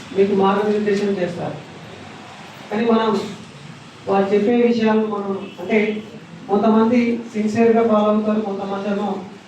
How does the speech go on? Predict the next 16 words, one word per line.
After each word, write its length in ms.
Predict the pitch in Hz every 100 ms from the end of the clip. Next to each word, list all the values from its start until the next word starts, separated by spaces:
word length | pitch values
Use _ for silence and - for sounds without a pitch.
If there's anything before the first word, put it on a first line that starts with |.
| - - - -
అంటే 280 | 190 240 233
క్యాజువల్‌గా 600 | 226 208 208 214 220 214
తీసుకుంటారు. 520 | 196 190 185 170 - - - - - - - - - - - - -
కానీ 180 | 214 226
ఈ 140 | 220
క్యాజువల్‌గా 460 | 196 214 220 226 226
తీసుకునే 280 | 214 220 214
వాళ్ళు 440 | 208 202 202 - - - - - - - -
అంటే 180 | 262
వీళ్ళు 240 | 240 240 240
ఇప్పుడు 380 | 226 - - 254
హార్డ్ 340 | 254 - 226
వర్క్ 220 | 254 220
చేస్తారు, 320 | 220 220 214 - - - - - -
భవిష్యత్తులో 480 | 208 220 233 240 233
వాళ్ళకు 540 | 214 214 214 208 -